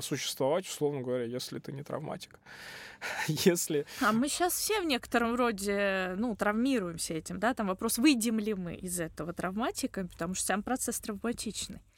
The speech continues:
Speaker 1: Надо ли выходить не травматиками тогда, если,
Speaker 2: <laughs> Надо.
Speaker 1: если всегда страну так шатало, да, из-,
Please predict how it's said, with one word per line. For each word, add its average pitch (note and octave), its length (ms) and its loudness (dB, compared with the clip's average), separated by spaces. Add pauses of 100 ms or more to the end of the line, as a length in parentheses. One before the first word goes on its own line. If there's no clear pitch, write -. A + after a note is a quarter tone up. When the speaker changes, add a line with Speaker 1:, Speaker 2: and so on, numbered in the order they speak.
Speaker 1:
Надо C#3+ 320 4
ли C#3+ 140 4
выходить D#3 580 2
не D#3 200 6
травматиками B2+ 840 2
тогда, C#3+ 360 8
если, D3+ 420 6
Speaker 2:
<laughs> A3 160 -6
Надо. E3+ 360 8
Speaker 1:
если D#3+ 100 6
всегда D3+ 880 6
страну D3+ 420 6
так C3+ 200 2
шатало, G3+ 600 6
да, D3+ 460 6
из-, C3+ 220 0